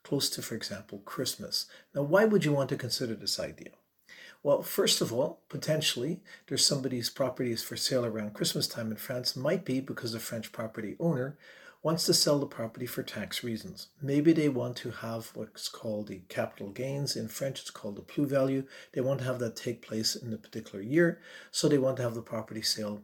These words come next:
take place before the end of the year. In that way, potentially, you may have the opportunity to negotiate a better price for yourself.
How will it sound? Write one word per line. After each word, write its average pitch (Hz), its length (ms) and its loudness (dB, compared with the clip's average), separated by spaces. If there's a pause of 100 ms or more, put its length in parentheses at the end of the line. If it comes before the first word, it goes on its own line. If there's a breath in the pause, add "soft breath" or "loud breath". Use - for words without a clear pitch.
take 113 180 -10
place 104 240 -8
before 110 340 -10
the 101 140 -10
end 101 180 -6
of 101 100 -12
the 98 80 -14
year. - 180 -14 (280)
In 131 100 -8
that 147 220 4
way, 151 180 4
potentially, 170 800 2
you 135 80 -4
may 123 100 -2
have 120 260 0
the 117 120 -2
opportunity 113 720 -6 (280 loud breath)
to - 120 -6
negotiate 127 500 2
a 113 60 -2
better 107 220 -4
price 95 360 -8
for - 140 -8
yourself. - 540 -6